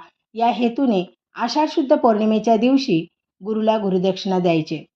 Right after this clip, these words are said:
व हा दिवस साजरा करायचे. प्रत्येक मानवाला जीवन जगताना आध्यात्मिक ज्ञान प्राप्तीसाठी व परमेश्वराचे सान्निध्य लाभण्यासाठी जीवनात गुरूंची आवश्यकता असते. आपल्या गुरूंबद्दल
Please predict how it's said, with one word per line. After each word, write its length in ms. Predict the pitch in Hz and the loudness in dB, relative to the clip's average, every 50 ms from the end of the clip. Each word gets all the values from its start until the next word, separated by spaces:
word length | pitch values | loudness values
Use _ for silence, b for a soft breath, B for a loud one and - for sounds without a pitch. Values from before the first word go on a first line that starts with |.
| _ _ _ _ _ _ _ - | _ _ _ _ _ _ _ -10
व 80 | 185 | -10
हा 220 | 180 180 208 208 208 | -8 -4 -4 -4 -2
दिवस 260 | 208 254 226 196 196 | -2 0 0 0 -2
साजरा 600 | 220 - - _ _ 214 185 180 160 180 175 170 | -2 -6 -12 _ _ 0 0 0 2 2 0 2
करायचे. 480 | 170 175 165 160 156 151 - 151 120 - _ _ _ _ _ _ _ _ _ _ _ _ | 2 2 0 0 -2 -6 -8 -12 -18 -20 _ _ _ _ _ _ _ _ _ _ _ _
प्रत्येक 460 | - 269 269 269 - - 330 339 349 339 | -6 -6 -6 -6 -4 -2 0 0 2 2
मानवाला 520 | 320 247 220 220 226 226 233 233 254 262 254 | 2 2 4 4 4 4 4 4 4 4 2
जीवन 340 | 208 185 214 202 214 220 220 | 2 0 0 2 2 0 0
जगताना 640 | 180 190 185 202 196 - 240 240 240 220 175 160 - - _ _ | 0 -2 -2 -2 0 0 0 2 2 0 -2 -2 -4 -8 _ _
आध्यात्मिक 680 | 190 202 202 190 208 240 247 240 240 269 262 254 226 196 | -8 -8 -6 -4 -2 -2 -2 -2 -4 -6 -6 -6 -4 -4
ज्ञान 220 | 208 202 202 202 | -2 -2 -2 -4
प्राप्तीसाठी 800 | 196 - 196 175 226 - - 240 240 - 302 233 - 165 151 156 - _ _ _ _ _ _ - | -4 -4 -4 -4 -4 -4 -6 -6 -4 -4 -4 -4 -2 -4 -6 -6 -8 _ _ _ _ _ _ -8
व 100 | 262 294 | -6 -4
परमेश्वराचे 800 | 294 - 269 240 233 269 294 294 - 311 294 294 277 - 320 311 | 2 2 2 4 4 2 0 2 2 2 2 2 2 0 0 0
सान्निध्य 500 | - 311 247 233 233 233 240 208 233 226 | 2 2 4 4 4 4 4 4 4 4
लाभण्यासाठी 840 | 214 180 175 170 180 208 226 226 - 247 214 - 175 160 160 - _ _ _ _ _ _ - 175 | 4 4 2 2 2 0 2 2 2 2 0 0 -2 -4 -4 -8 _ _ _ _ _ _ -18 -10
जीवनात 420 | 160 214 262 269 269 226 185 170 175 - - _ _ _ _ _ _ _ _ _ 202 | -6 -2 -2 0 0 0 0 0 -2 -4 -10 _ _ _ _ _ _ _ _ _ -6
गुरूंची 360 | 208 240 240 240 240 240 240 | -2 0 2 2 2 2 4
आवश्यकता 520 | 240 196 190 190 - 220 185 - _ - 165 | 4 2 2 0 -2 -6 -8 -8 _ -14 -14
असते. 380 | 165 156 - _ - 160 - _ _ _ _ _ _ _ _ _ _ _ _ _ _ | -12 -14 -16 _ -20 -20 -20 _ _ _ _ _ _ _ _ _ _ _ _ _ _
आपल्या 280 | - 196 - 220 220 208 | -12 -8 -2 0 0 0
गुरूंबद्दल 640 | 196 190 202 202 196 196 202 208 180 180 220 202 | 2 0 0 0 0 2 0 0 0 2 0 0